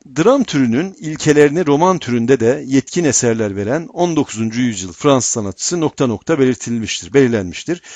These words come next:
"Açıklamadaki boşluğa gelecek sanatçı aşağıdakilerden hangisidir?"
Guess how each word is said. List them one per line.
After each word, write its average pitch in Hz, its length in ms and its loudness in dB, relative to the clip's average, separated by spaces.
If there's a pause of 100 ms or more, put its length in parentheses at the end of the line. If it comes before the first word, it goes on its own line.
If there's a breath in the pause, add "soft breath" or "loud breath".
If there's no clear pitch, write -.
(480 loud breath)
"Açıklamadaki 165 840 2
boşluğa 127 440 0
gelecek 113 380 -2
sanatçı 143 600 -2
aşağıdakilerden 135 760 0
hangisidir?" 120 600 -2